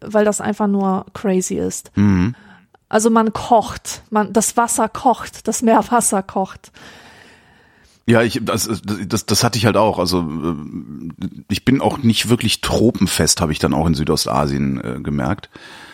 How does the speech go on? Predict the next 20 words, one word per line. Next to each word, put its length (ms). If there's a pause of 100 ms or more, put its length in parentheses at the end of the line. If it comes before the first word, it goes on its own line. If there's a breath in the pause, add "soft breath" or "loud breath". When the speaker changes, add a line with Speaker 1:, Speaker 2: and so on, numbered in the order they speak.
(300 loud breath)
Speaker 2:
Äh, 440 (920)
ich, 180
irgendwann 720
geht's 200
halt 120
nicht 140
mehr, 140
ne? 100
Irgendwann 300
hört, 160
du 60
hörst 200
halt 140
auch 120
nicht 200
mehr 100
auf 140
zu 80
schwitzen. 500 (540 loud breath)
Und 120